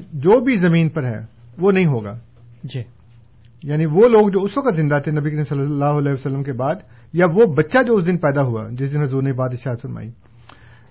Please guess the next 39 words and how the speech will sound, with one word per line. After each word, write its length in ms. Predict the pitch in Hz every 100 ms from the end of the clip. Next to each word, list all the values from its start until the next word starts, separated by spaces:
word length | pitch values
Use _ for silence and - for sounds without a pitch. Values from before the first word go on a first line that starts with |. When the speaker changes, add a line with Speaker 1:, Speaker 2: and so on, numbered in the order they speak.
| -
Speaker 1:
وہ 280 | 175 240 208
اس 140 | 202
کے 200 | - 220
سو 360 | 220 - 170 220
سال 260 | 220 202
کے 120 | 185
بعد 280 | 156 135 143 165
زندہ 340 | 156 143 160 180
نہیں 180 | 160 131
رہے 220 | 120 110
گا۔ 120 | - - - _ _ - - - - - - - - -
اب 160 | 160 156
دجال 400 | 143 143 156 190
بھی 280 | 220 226 220 - - - - _ - -
اسی 200 | 165 180
زمین 300 | 190 190 190
پہ 80 | 175
ہے، 160 | 165 156 - - _ _ _ - _ _
کیونکہ 200 | - 139
وہ 220 | 156 151 151
جزیرہ 340 | 135 147 156
وہی 140 | 147
زمین 300 | 156 135 156
پہ 100 | 160
پایا 260 | 175 156 147
گیا 200 | 143 143
ہے، 80 | 143
کوئی 200 | 147 143 139 -
مریخ 380 | 156 143 160 160
میں 120 | 160
یا 180 | 156 151
چاند 260 | 135 143 143
پہ 60 | 151
تو 140 | 160
ہے 80 | 135
ہی 40 |
نہیں۔ 140 | 156 147 - _ - - _ _ - - - - - - -
تو 120 | - -
اگر 240 | 185 247